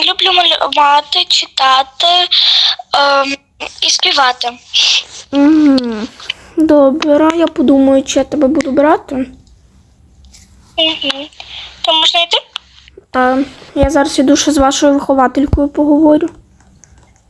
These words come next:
Speaker 2: Так. М, так, зараз треба бистренько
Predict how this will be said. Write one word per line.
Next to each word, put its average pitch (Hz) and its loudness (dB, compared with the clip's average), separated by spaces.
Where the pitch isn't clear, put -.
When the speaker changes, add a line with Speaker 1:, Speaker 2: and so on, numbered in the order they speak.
Speaker 2:
Так. 254 -2
М, 269 4
так, 254 0
зараз 262 0
треба 277 0
бистренько 277 0